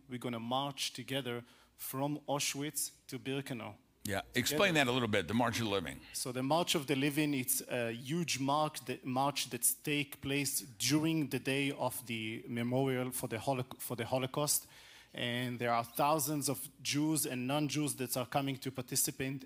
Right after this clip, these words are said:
Speaker 1: in this, uh, march in order, in order to stand together, united, Jews and non-Jews, and say,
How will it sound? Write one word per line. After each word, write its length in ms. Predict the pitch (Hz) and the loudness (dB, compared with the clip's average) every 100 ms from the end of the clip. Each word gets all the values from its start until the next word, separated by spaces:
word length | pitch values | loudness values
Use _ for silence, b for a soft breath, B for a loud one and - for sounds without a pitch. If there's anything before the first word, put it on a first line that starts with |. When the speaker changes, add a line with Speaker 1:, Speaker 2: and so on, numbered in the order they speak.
| - | -8
Speaker 1:
in 160 | 127 | -6
this, 300 | 120 127 - | -2 0 0
uh, 120 | 143 120 | -2 -4
march 480 | 117 139 151 - - | 0 2 2 -2 -4
in 140 | 127 | -4
order, 440 | - 151 165 147 131 | 0 2 4 2 0
in 120 | 127 | -2
order 260 | 139 156 156 | 0 0 -2
to 160 | - 127 | -2 2
stand 560 | - - 151 160 - | 2 2 0 -2 -4
together, 480 | 131 135 147 127 101 98 | -4 2 2 2 -2 -4
united, 520 | 123 143 160 156 110 107 110 | 0 2 2 2 -4 -6 -4
Jews 360 | 139 170 156 | 2 2 2
and 160 | 131 131 | 0 2
non-Jews, 440 | 160 160 156 147 | 2 4 0 0
and 100 | 127 120 | 0 2
say, 360 | 151 165 165 | 2 2 0